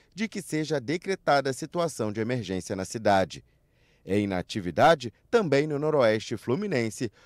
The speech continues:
os cem milímetros de chuva registrados pela Defesa Civil causaram transbordamento de rios e enchentes nas ruas do distrito de Ourânia. O desespero tomou conta de moradores que tentaram se proteger da enchente próximos aos veículos.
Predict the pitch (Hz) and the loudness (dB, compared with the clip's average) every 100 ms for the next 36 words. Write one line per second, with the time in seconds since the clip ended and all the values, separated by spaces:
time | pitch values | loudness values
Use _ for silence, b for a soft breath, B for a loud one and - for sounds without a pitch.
0 | b 160 185 - - 175 226 196 131 147 | b -4 -4 -4 0 0 0 -2 -2 0
1 | 131 110 120 95 98 - 131 127 101 90 | -2 -4 -6 -6 -8 -6 -4 0 0 -2
2 | 185 175 175 - 135 156 104 - - 175 | -4 -6 -12 0 2 2 0 -8 -4 -2
3 | 180 110 - 90 92 73 82 156 180 b | 0 -2 -4 -6 -8 -8 0 0 0 b
4 | b b b 117 123 107 139 147 143 - | b b b 4 4 4 2 2 -2 -4
5 | 208 208 156 160 156 139 131 123 92 85 | -4 -6 -4 -2 0 -2 -2 -6 -8 -8
6 | 95 160 160 - b b 208 208 185 - | -4 -4 -6 -10 b b -4 -2 -4 -4
7 | 151 190 180 135 147 139 117 131 143 117 | -2 -2 -6 -6 -4 -4 -4 -2 -2 -4
8 | 147 139 127 131 135 143 123 131 143 123 | -8 -8 -12 -8 -6 -6 -4 2 4 6
9 | 117 110 76 - _ _ _ - 90 117 | 6 2 -2 -8 _ _ _ -6 0 2
10 | 170 190 - - 143 165 175 b - 233 | 2 0 -6 -2 0 0 -2 b -2 2
11 | 220 196 - 165 214 165 127 127 131 113 | 2 2 2 0 0 -2 -2 0 2 2
12 | 120 139 135 - _ - 185 170 127 104 | 4 4 2 -10 _ -10 -8 -6 -6 0
13 | 127 131 - 135 123 117 95 123 143 139 | 0 -2 -6 -8 -6 -6 -6 -4 -4 -4
14 | 104 - 143 160 - - 151 175 - 160 | -6 -6 -6 -6 -10 -4 -2 -2 -4 -8
15 | 147 143 127 127 117 90 - 71 65 | -4 -2 -2 -2 0 -2 -4 -8 -12